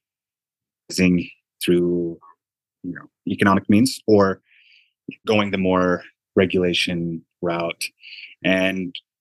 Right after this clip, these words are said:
us as the state of Montana, we just don't have that much money. We have to be very selective on the services we provide. And we're constitutionally obligated to provide education and healthcare requirements.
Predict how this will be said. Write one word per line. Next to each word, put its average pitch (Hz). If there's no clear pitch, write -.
us 120
as 127
the 107
state 113
of 107
Montana, 101
we 98
just 110
don't 135
have 101
that 92
much 90
money. 85
We 98
have 101
to 113
be 104
very 101
selective 87
on 165
the -
services 92
we 90
provide. 78
And 165
we're 90
constitutionally 98
obligated 90
to 87
provide 120
education 101
and 87
healthcare 117
requirements. -